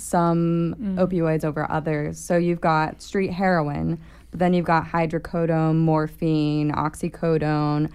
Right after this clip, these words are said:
Speaker 1: methadone, which is used as a medication-assisted treatment, actually, Opana, Norco. Point being, yeah, Tylenol threes and fours. A lot of people don't know that those are as well.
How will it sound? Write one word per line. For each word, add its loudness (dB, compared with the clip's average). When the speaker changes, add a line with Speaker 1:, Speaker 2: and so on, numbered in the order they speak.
Speaker 1:
methadone, 2
which -4
is -4
used 0
as 0
a 0
medication-assisted -2
treatment, 0
actually, 0
Opana, 4
Norco. 0
Point 2
being, 2
yeah, 4
Tylenol 2
threes 2
and 0
fours. 0
A -2
lot 0
of -4
people -4
don't 0
know 2
that -4
those -2
are -2
as -6
well. -2